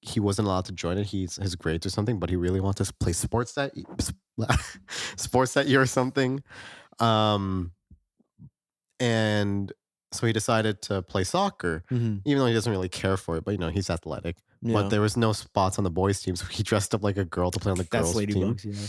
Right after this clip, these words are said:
Speaker 1: Yeah, and I just remember, like, two distinct scenes was, like, he was crushing on a girl on the team. Like, he, he had a crush on the girl, on the girl
Speaker 2: Oh,
Speaker 1: on the
Speaker 2: I
Speaker 1: team.
Speaker 2: thought it was, like, crushing. I was like,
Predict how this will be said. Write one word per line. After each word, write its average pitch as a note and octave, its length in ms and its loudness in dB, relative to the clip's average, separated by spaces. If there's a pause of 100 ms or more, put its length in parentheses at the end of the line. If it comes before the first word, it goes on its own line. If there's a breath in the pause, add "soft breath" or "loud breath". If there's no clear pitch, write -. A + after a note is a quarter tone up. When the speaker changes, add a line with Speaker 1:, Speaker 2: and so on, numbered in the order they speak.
(460 loud breath)
Speaker 1:
Yeah, A2+ 220 6
and G2+ 80 4
I A2+ 60 6
just A#2+ 160 0
remember, A2 260 4
like, G2 160 2 (1080)
two C#3 160 4
distinct C3 380 2
scenes G#2 300 2
was, F#2+ 160 2
like, F2+ 220 2 (320)
he A2+ 120 2
was G2+ 160 2
crushing A#2+ 460 0
on A2 100 2
a G2 60 0
girl F#2+ 480 0 (340)
on A2 160 2
the B2 80 2
team. D#3+ 380 0 (560)
Like, G#2 120 2
he, A2 200 2
he G#2 100 -6
had G#2+ 140 2
a - 20 0
crush G#2+ 300 0
on G#2 80 4
the G2+ 60 4
girl, F#2 220 2
on D3 140 8
the E3+ 80 10
girl D#3+ 120 8
Speaker 2:
Oh, C#3 100 6
Speaker 1:
on G2+ 80 2
the F#2+ 60 0
Speaker 2:
I A#2 40 -2
Speaker 1:
team. A2+ 80 0
Speaker 2:
thought D3+ 100 6
it C3+ 40 2
was, A#2 100 -4
like, G#2+ 140 -6
crushing. A#2+ 480 0
I G2+ 60 0
was G2+ 120 -2
like, G2+ 200 -4